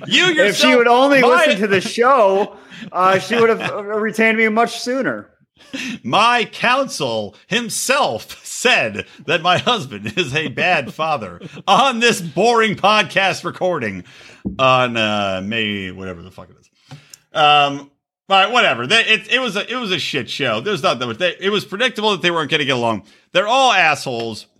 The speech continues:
Speaker 1: Chuck, oddly enough, was the cool head here. Um, I guess above these people,
Speaker 2: No,
Speaker 1: he
Speaker 2: he
Speaker 1: would
Speaker 2: wa-,
Speaker 1: be the
Speaker 2: he,
Speaker 1: cool head.
Speaker 2: he was a cool head. He was walking out of the house.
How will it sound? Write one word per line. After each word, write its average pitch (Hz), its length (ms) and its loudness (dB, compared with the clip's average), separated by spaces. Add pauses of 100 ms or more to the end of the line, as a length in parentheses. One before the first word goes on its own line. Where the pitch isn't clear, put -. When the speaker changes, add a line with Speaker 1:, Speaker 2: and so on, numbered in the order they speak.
Speaker 1:
Chuck, 294 360 -2
oddly 202 320 2
enough, 180 300 2
was 147 140 -8
the 127 80 -8
cool 175 280 -6
head 143 220 0
here. 123 400 -6 (480)
Um, 127 680 0
I 214 120 2
guess 175 200 0
above 156 240 0
these 139 160 -6
people, 587 200 0
Speaker 2:
No, 508 40 6
Speaker 1:
he 339 80 4
Speaker 2:
he 214 40 2
Speaker 1:
would 147 140 -2
Speaker 2:
wa-, - 120 2
Speaker 1:
be - 60 0
the 427 60 0
Speaker 2:
he, 466 100 -2
Speaker 1:
cool - 120 -6
head. - 180 -8
Speaker 2:
he 311 60 -4
was 381 160 2
a 220 80 -4
cool 330 280 2
head. 294 200 2
He 370 60 4
was 381 140 0
walking 302 400 2
out 311 140 4
of 285 60 2
the 247 120 2
house. 285 760 -6